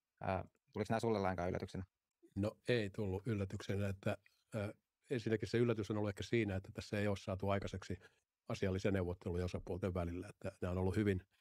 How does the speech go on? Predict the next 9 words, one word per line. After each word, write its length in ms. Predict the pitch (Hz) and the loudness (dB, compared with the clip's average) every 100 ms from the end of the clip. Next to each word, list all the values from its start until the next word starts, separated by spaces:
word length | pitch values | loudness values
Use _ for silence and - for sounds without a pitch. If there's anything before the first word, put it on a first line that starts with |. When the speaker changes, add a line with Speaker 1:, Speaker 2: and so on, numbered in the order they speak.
| _ _ _ - | _ _ _ 2
Speaker 2:
hyvin 220 | 113 101 | 4 4
niin 140 | 95 | 2
kuin 140 | 101 113 | 0 0
yksipuolisia 600 | 117 - 95 92 101 87 | -2 0 0 0 0 0
nämä 200 | 92 87 - | 0 0 -4
hallituksen 400 | 95 90 98 98 | -2 -2 -2 -4
toimet, 300 | 95 95 87 - | 0 0 0 -2
ja 80 | 90 | 0
hallituksen 460 | 95 92 - 95 | 0 0 -2 -2